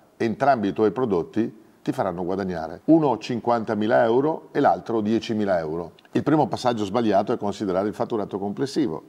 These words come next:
e ti ho dimostrato il perché con l'esempio di pochi minuti fa.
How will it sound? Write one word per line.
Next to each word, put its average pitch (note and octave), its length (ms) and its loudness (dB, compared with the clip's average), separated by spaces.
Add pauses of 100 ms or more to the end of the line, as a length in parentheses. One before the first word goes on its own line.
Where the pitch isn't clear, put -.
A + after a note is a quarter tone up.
e A#2+ 100 0
ti A2+ 100 0
ho A2+ 80 4
dimostrato G2+ 800 0
il G2 140 -4
perché G2 320 -2
con A2+ 160 -2
l'esempio F#2+ 420 0
di G2 120 -2
pochi F#2+ 260 -4
minuti G2 320 -4
fa. C#3+ 220 -6